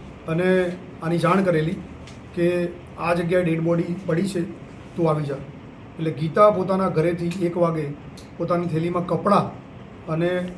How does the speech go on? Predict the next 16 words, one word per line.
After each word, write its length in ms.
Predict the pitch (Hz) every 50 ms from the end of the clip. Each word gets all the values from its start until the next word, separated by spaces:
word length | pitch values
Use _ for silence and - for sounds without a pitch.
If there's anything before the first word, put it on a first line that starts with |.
| - - -
પેટ્રોલની 600 | - 170 170 180 185 185 185 190 190 190 185 190 190 - - - - - - - - 165
એક 200 | 170 170 175 180
લિટરની 280 | 175 175 175 175 175
બોટલ 300 | 175 170 160 156 180 170
નાખી 340 | 160 160 156 147 - - 196 - - - - - - - - - - -
અને 320 | 160 160 175 202 226 233 - - - - - - - - -
તળાવની, 500 | - 165 165 165 170 175 180 196 208 - - - - - - - - - 160
જ્યાં 220 | 151 165 165 165
ડેડ 180 | 160 165 170 170
બોડી 200 | 170 170 170 170
મૂકી 320 | 170 165 156 147 196 185
હતી 140 | 170 - 165
ત્યાં 180 | 156 - 151 143
તળાવની 340 | 156 156 160 165 170 170 160
પાળે 280 | 160 156 151 165 208 - - - - - - - - -
પહોંચેલી. 380 | 165 156 139 - 151 139 143